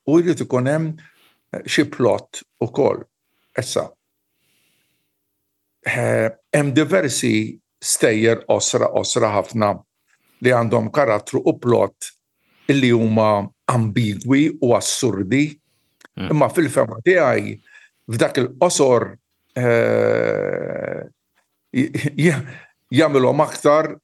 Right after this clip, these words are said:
Speaker 1: intriganti li jkollok daw l-elementi ambigwi u assurdi, għax min qed jaqra ħaġġelu aktar jew ħaġġela aktar,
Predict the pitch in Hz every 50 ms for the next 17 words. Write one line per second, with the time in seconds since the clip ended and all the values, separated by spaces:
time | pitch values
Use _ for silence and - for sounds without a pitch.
0 | _ _ - 175 156 135 120 123 - 131 123 117 104 160 160 139 117 101 - 101
1 | 85 85 87 - - 123 135 127 127 - 127 110 110 113 117 107 92 - - 104
2 | 135 127 113 110 107 - - 120 139 135 120 117 110 110 113 107 104 98 - 107
3 | 107 - - 131 117 113 98 101 107 98 95 87 98 104 104 98 95 95 98 98
4 | _ _ _ _ _ _ _ _ _ - 135 123 117 117 113 - - - - 117
5 | 113 - - - 104 98 98 98 123 135 147 147 156 151 - - - - _ _
6 | _ _ _ _ - 151 156 139 120 117 113 - 175 - - - 131 127 120 110
7 | 101 98 95 101 - _ _ _ _ _ _ _ _ - - 139 131 110 101 135
8 | 165 160 143 123 113 110 - - 139 - - - - - 147 147 156 151 151 139
9 | 131 117 104 110 113 104 95 139 156 143 117 107 - - 135 117 - - - -
10 | 127 120 123 127 127